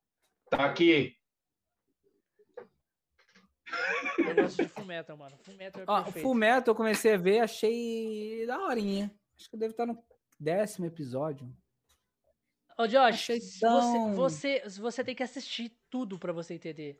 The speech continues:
Speaker 2: No
Speaker 3: Mas
Speaker 2: começo,
Speaker 3: mesmo
Speaker 2: o anime é
Speaker 3: assim,
Speaker 2: bem
Speaker 3: cara,
Speaker 2: assim
Speaker 3: é,
Speaker 2: mesmo. Você fica
Speaker 3: é,
Speaker 2: sem
Speaker 3: tem
Speaker 2: entender
Speaker 3: muita
Speaker 2: algumas coisas.
Speaker 3: comédia.
Speaker 2: Depois que o anime engaja na história. Você achou tudo já, ô, Sovica? Fullmetal?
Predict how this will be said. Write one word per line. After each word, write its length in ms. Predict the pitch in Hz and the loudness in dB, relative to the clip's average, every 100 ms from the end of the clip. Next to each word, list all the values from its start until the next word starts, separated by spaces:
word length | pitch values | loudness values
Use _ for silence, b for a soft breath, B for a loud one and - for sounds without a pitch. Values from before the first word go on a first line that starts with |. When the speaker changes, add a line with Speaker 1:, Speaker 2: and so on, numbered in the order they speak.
| - | -10
Speaker 2:
No 100 | 190 | -8
Speaker 3:
Mas 80 | 262 | -6
Speaker 2:
começo, 500 | 277 214 247 370 494 | -4 0 2 2 0
Speaker 3:
mesmo 220 | 403 190 | -6 -4
Speaker 2:
o 40 | 202 | -2
anime 260 | 220 202 | 0 0
é 40 | 262 | -2
Speaker 3:
assim, 80 | 233 | 2
Speaker 2:
bem 100 | 233 | 4
Speaker 3:
cara, 120 | - | 4
Speaker 2:
assim 260 | - 196 | 2 -2
Speaker 3:
é, 40 | 233 | -2
Speaker 2:
mesmo. 320 | 185 170 156 | -4 -4 -10
Você 220 | 170 185 | -12 -10
fica 160 | - 240 | -10 -10
Speaker 3:
é, 20 | |
Speaker 2:
sem 100 | 196 | -8
Speaker 3:
tem 80 | 226 | -2
Speaker 2:
entender 240 | 294 233 208 | 0 2 2
Speaker 3:
muita 80 | |
Speaker 2:
algumas 120 | 185 175 | 0 2
coisas. 160 | 285 | 4
Speaker 3:
comédia. 760 | 233 156 185 208 170 139 127 - _ _ _ _ _ - | 6 6 6 6 6 4 2 -8 _ _ _ _ _ -10
Speaker 2:
Depois 720 | 185 - 220 254 285 233 - | -10 -4 4 6 6 2 -8
que 100 | - | -12
o 40 | 240 | -10
anime 400 | 220 226 247 262 | -8 -8 -10 -10
engaja 840 | 262 262 220 220 196 220 262 277 | -10 -10 -10 -10 -4 -2 -2 -4
na 80 | 254 | -8
história. 360 | 214 - 226 240 | -10 -8 -8 -8
Você 120 | 226 | -8
achou 220 | 330 - 262 | -8 -8 -6
tudo 200 | 359 285 | -6 -4
já, 220 | 349 349 | -4 -2
ô, 200 | 214 170 | -2 -4
Sovica? 380 | 165 165 156 - | -8 -12 -14 -16
Fullmetal? 520 | - 175 285 165 143 | -12 -10 -8 -12 -16